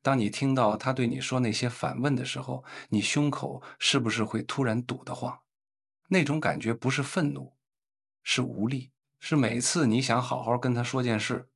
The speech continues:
都得先扛过他话里带着的那层不耐烦。就像你每次想走进一扇门，结果额头都被门框狠狠撞一下。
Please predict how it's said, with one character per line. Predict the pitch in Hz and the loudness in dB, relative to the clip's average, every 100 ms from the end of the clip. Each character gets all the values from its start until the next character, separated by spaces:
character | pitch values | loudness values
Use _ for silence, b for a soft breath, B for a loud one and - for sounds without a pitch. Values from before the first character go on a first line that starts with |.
| B B B | B B B
都 | - 151 | 0 2
得 | 123 | 2
先 | 139 139 | 2 2
扛 | - 123 127 | 2 2 4
过 | 110 | 2
他 | 110 | 2
话 | 113 - 127 | 0 2 2
里 | 117 | 2
带 | 127 131 | 0 2
着 | 110 113 | 2 0
的 | 104 | 0
那 | 110 | 0
层 | - 104 110 | 0 -2 -4
不 | 95 | 0
耐 | 107 101 | 0 0
烦。 | - - - _ _ _ - | -4 -8 -12 _ _ _ -4
就 | 165 | 0
像 | 165 | 2
你 | 139 | 4
每 | 139 113 | 2 0
次 | - | -2
想 | 135 127 | 0 0
走 | 135 139 | 0 -2
进 | 127 110 | 0 0
一 | 120 | 0
扇 | 143 120 | -2 -2
门， | 131 113 135 _ _ _ - | -4 -6 -6 _ _ _ -4
结 | 135 | -2
果 | 123 | 0
额 | 113 113 | -2 -2
头 | 139 117 | 0 0
都 | 131 | -2
被 | 131 | -2
门 | 110 104 127 | -2 -2 -2
框 | 123 | -4
狠 | 98 - 135 | -4 -4 -6
狠 | 127 131 | -6 -8
撞 | 170 156 135 | -6 -6 -8
一 | |
下。 | - - | -18 -20